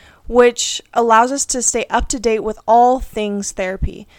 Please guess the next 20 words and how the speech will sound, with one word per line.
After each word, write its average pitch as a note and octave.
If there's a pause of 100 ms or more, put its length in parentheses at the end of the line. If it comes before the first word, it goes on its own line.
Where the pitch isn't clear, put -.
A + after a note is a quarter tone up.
(260)
So A#3
we're A#3
never C4
going A#3
a -
year G3+
without B3
learning G#3
more G3+ (280)
about A3
the D#4+
human B3 (340)
and A3+
how A3 (160)
our A3+
theories B3
of G#3+
therapy G#3+
work A3+ (200)
to G#3